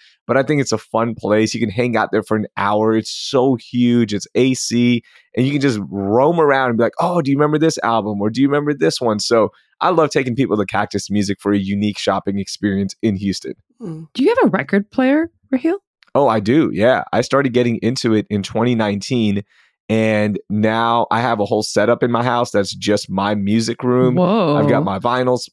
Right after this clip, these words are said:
Speaker 1: up there. I've got, now I think I'm at seventy-two vinyls.
Speaker 3: Dang.
Speaker 1: So
Speaker 2: Wow.
Speaker 1: my collection is growing slowly but surely. And I love going to Cactus because they have an affordable section as well. 'Cause right now it's kinda expensive. It's, like,
Speaker 3: Mm-hmm.
Speaker 1: between twenty to thirty dollars for a good vinyl.
Speaker 3: Dang.
Speaker 2: Mm-hmm.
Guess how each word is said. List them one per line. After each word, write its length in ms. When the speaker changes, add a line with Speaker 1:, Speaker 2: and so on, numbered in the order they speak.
Speaker 1:
up 200
there. 440
I've 160
got, 320
now 260
I 60
think 140
I'm 40
at 140
seventy-two 1200
vinyls. 240
Speaker 3:
Dang. 480
Speaker 1:
So 80
Speaker 2:
Wow. 560
Speaker 1:
my 120
collection 420
is 100
growing 480
slowly 540
but 140
surely. 460
And 120
I 80
love 300
going 200
to 80
Cactus 640
because 260
they 80
have 320
an 80
affordable 540
section 320
as 120
well. 160
'Cause 200
right 160
now 240
it's 160
kinda 240
expensive. 480
It's, 140
like, 100
Speaker 3:
Mm-hmm. 140
Speaker 1:
between 240
twenty 360
to 100
thirty 260
dollars 320
for 160
a 60
good 200
vinyl. 220
Speaker 3:
Dang. 240
Speaker 2:
Mm-hmm. 240